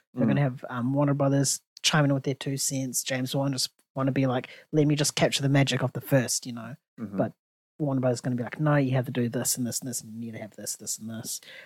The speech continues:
Speaker 1: Um, obviously, <clears throat> they're trying to trim it down to have as less Amber Heard in it as well.
Speaker 2: Yeah.
Speaker 1: That's a negative 'cause
Speaker 2: Mm-hmm.
Speaker 1: you're pretty much stripping out, like, a main part of this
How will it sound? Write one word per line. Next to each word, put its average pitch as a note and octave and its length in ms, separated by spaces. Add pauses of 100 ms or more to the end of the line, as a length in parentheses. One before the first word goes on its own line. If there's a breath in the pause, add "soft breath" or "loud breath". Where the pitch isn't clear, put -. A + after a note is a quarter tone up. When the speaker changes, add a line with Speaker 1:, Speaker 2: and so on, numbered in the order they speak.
(120 loud breath)
Speaker 1:
Um, A#2+ 300
obviously, C#3+ 680
<clears throat> - 120
they're E3 180
trying C3+ 240
to C#3 60
trim D#3 140
it B2+ 120
down D3+ 320
to - 120
have C3+ 180
as C3 220
less B2+ 240
Amber A#2+ 200
Heard B2+ 180
in C3+ 120
it A#2+ 140
as A#2+ 140
well. C3 260 (260)
Speaker 2:
Yeah. - 80
Speaker 1:
That's - 160
a C#3+ 40
negative C3+ 600
'cause - 200
Speaker 2:
Mm-hmm. F#2+ 80
Speaker 1:
you're A#2+ 100
pretty C3 200
much - 140
stripping - 340
out, G#2+ 120
like, A#2+ 160
a A#2+ 40
main B2+ 320
part A#2+ 200
of G2+ 60
this - 220